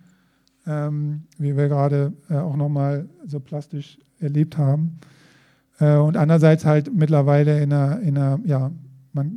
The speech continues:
muss eigentlich sagen, in einer imperialistischen <laughs> Auseinandersetzung mit China oder der Staatsführung in China ist, äh, um die zukünftige Hegemonialstellung. Und in dieser, in so einer Zeit von einem Hege-, Hegemoniewechsel und einer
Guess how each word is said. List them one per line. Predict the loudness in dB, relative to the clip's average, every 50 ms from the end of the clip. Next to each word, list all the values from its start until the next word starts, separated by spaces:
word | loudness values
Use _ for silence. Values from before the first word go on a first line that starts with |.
| -6
muss | -6 -4 -2 -2 -2 0
eigentlich | -2 -2 -2 0
sagen, | 0 0 0 2 0
in | 0 0
einer | -2 -2 -2
imperialistischen | -4 -4 -2 0 0 0 0 -2 -2 -4 -4 -2 0 0 2
<laughs> | 2
Auseinandersetzung | 2 2 2 2 2 2 2 2 2 2 0 0 0 -2 -4 -10 -20 -20 _ _ _ _ _ _ -4
mit | -2 -2 -2 -2
China | -2 0 2 4 4 4 4 4 2 0 -2 -6 -12 -20 -20 _ _ _ _ _ _ _ _ _ -4 0
oder | 2 2 4 2
der | 2
Staatsführung | 2 2 2 0 0 0 0 0 2 2 2 2 0
in | -2
China | -2 -2 -2 0 2 2 2 2 2
ist, | 2 2 2 0 -2 -12 -20 -20 _ _ _ _ _ _ _ _ _ _ _ -2
äh, |
um | 0 0 2 2 0 0 0
die | 0 0
zukünftige | 2 2 0 2 2 -2 -2 -2 -4 -4 -2
Hegemonialstellung. | -2 -4 -4 -4 -4 -2 0 0 0 0 0 -2 -2 -4 -2 -2 -2 -2
Und | 0 0
in | 2 2
dieser, | 4 6 6 6 6 4
in | 2 0 2 4
so | 6
einer | 6 4 4
Zeit | 4 4 4 4 4 4
von | 2 2 2 4
einem | 4 2 2
Hege-, | 2 2 2 2 2 0 0 2
Hegemoniewechsel | 2 2 4 4 4 4 2 2 2 0 -2 -2 -2 -2 -2
und | -2 0 0 0
einer | -2 -2 -4 -8 -12